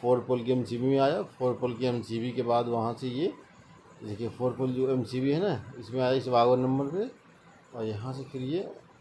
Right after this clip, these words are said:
डिवाइड हो-, हुआ अलग-अलग, रोजी सॉकेट के लिए इधर चला गया, और यहाँ से ये सिंगल, सिंगल पोल एमसीबी के द्वारा इधर, ये रोजी सॉकेट वाला है जो लैट्रिन में लगता है ना,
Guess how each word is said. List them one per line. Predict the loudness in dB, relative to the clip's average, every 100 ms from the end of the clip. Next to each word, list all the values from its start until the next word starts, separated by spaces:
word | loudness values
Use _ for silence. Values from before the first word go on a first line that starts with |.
| -20 -14 -10
डिवाइड | -6 0 4 6 6 4
हो-, | -2 -4 -4
हुआ | 2 2
अलग-अलग, | 4 4 6 4 2 0 2
रोजी | 2 2 0
सॉकेट | 0 2 -2 -4
के | -2
लिए | 0
इधर | 0 -2 0 0
चला | 0 0
गया, | 0 -4 -8 -12 -20 -20 -20 -20 -20 -8
और | -4
यहाँ | -2 -2 -4
से | -4 -6
ये | -8 -16 -14 -10
सिंगल, | -6 -2 -2
सिंगल | -2 0 -2
पोल | 0 0 0
एमसीबी | -2 -4 -4 -2
के | 0
द्वारा | 2 2 0 -4 -14 -20 -20 -20 -20 -20 -20 -12
इधर, | -6 -4 -6 -12 -10 0
ये | 4
रोजी | 6 6 6 6
सॉकेट | 6 4 4
वाला | 6 6
है | 4
जो | 4
लैट्रिन | 4 4 2 0
में |
लगता | 2 0 -2
है | 0
ना, | -2